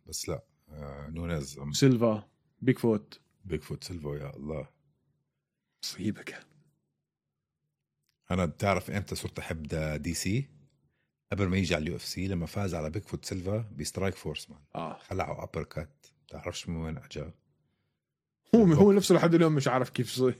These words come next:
Speaker 1: يا الله، محلاها كانت. طيب، سؤال من كريم زغواني أو زغو-، زغواني؟
Speaker 2: مشيها.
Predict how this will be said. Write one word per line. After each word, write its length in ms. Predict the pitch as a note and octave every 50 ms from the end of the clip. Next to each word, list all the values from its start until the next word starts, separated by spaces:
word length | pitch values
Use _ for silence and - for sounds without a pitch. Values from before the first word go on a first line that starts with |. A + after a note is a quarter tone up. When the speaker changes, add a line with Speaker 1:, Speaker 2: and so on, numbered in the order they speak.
| - - D3+ D3 - _ _ _ - - -
Speaker 1:
يا 160 | - E2 D2
الله، 320 | - E3 D#2+ F2+ E2+ D#2+ D2
محلاها 380 | D2 D2 - D#2 E2 D#2 D2
كانت. 320 | C2 - - C2+ C2+ C#2 - _ _ _ _ _ _ - - - _ _ _ _ -
طيب، 220 | G#2 G2 E2 C#2+
سؤال 280 | - - F#2+ G2+ A2 A2
من 100 | G#2+ F#2
كريم 640 | - - G#2 G2+ A2 A#2+ C3+ C#3+ C#3+ C3+ A#2+ D#2+ F2
زغواني 880 | F2 E2 G2+ F#2 D#2+ E2 E2 G2 G#2+ A2+ A2 G2+ F#2 E2+ D#2+ D2 C2+
أو 220 | D#2 E2 F2 F2 E2
زغو-، 520 | D#2 D#2 F#2 F2 D#2 F2+ F2+ F2 F2 F2+ - _ _
زغواني؟ 1120 | - E2 D#2+ F2 F#2+ F#2 F2+ D#2+ E2 F#2 F#2 F2+ F2+ F#2 F#2+ F#2 G2 A2 A#2+ B2 C#3+ D#3+ - _ -
Speaker 2:
مشيها. 520 | - G#2+ D3 C3 - - - F#2+ F2 -